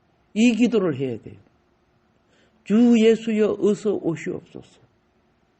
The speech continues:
요한계시록의 마지막에 "주 예수여, 어서 오시옵소서."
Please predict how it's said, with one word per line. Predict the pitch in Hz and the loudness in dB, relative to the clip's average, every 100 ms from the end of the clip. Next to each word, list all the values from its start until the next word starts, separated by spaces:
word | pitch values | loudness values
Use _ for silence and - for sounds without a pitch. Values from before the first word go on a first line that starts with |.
| _ _ _ _ _ _ _ _ _ _ _ _ _ | _ _ _ _ _ _ _ _ _ _ _ _ _
요한계시록의 | 175 226 220 247 247 240 226 214 | 0 2 4 2 2 2 4 2
마지막에 | 196 196 247 240 226 214 - | 2 2 4 4 2 0 0
"주 | 240 285 | 4 6
예수여, | 302 302 311 330 330 330 | 6 6 2 4 6 6
어서 | 339 330 359 370 370 | 4 0 0 0 0
오시옵소서." | 359 - 262 - - - - | -2 -2 -2 -2 -12 -12 -16